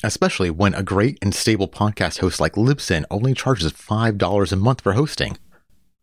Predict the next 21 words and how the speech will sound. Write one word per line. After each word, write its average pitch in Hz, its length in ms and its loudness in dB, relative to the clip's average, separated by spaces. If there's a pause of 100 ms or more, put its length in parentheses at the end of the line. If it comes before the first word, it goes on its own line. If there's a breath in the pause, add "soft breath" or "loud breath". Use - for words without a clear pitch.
Honestly, 123 580 2
if 101 180 -2
you 123 280 2
are 139 120 2
not 127 220 0
willing 98 260 2
to 92 60 0
spend 82 320 -2
five 92 320 -2
dollars 104 320 2
a 104 40 2
month 85 220 0
on 87 60 -2
your 92 140 2
podcast, 76 560 -2
why 87 340 2
should 110 320 -2
anyone 82 400 2
spend - 340 0
their 85 120 2
time 76 560 0